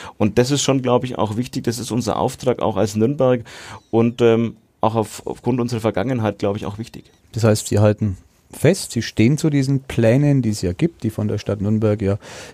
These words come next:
Speaker 2: im Stadtrat auch mehrheitlich beschlossen sind. Sie, Sie stehen überhaupt zur Erinnerungskultur der Stadt. Das ist ja eine Frage, die man stellen kann. Wir sind ein Neustart.
Speaker 1: Ja.
Speaker 2: Nürnberg hat sich unter Mali, das war ein Projekt von Mali, das sozusagen Schönlein intoniert hat, aber hat sich als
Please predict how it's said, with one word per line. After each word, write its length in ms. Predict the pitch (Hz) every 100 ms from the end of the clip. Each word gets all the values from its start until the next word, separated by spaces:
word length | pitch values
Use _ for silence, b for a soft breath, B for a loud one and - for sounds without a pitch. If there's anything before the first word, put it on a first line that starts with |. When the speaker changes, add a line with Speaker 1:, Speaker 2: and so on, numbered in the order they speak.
| -
Speaker 2:
im 60 | 107
Stadtrat 360 | 87 95 101
auch 160 | 95 98
mehrheitlich 480 | 101 101 104 107 -
beschlossen 460 | 101 98 110 151
sind. 240 | 135 139 135
Sie, 160 | 120
Sie 160 | 117 117
stehen 160 | - 139
überhaupt 360 | 127 113 -
zur 100 | -
Erinnerungskultur 720 | 147 147 190 151 - 113 104 101
der 100 | 101
Stadt. 160 | 107
Das 80 | 104
ist 40 | 117
ja 40 |
eine 120 | 117
Frage, 340 | 113 101 117 135
die 100 | 120
man 100 | 120
stellen 300 | - 104 139
kann. 300 | 175 170 131
Wir 60 | 107
sind 180 | 117
ein 180 | 110 110 101
Neustart. 640 | 95 104 127 160 160 165
Speaker 1:
Ja. 120 | 101 B B B
Speaker 2:
Nürnberg 340 | - 110 117 117
hat 140 | 110
sich 200 | - 113
unter 280 | 113 113 113
Mali, 340 | 92 80 143 147
das 180 | 113
war 160 | 95 98
ein 80 | 117
Projekt 300 | 110 104 -
von 160 | - 95
Mali, 300 | 80 117 143
das 340 | 113 - - 127
sozusagen 400 | 110 110 - 101
Schönlein 440 | 104 113 110 110 107
intoniert 540 | 113 107 107 104 151
hat, 100 | 196
aber 140 | 139 110
hat 160 | 110
sich 180 | - 117
als 180 | 107 113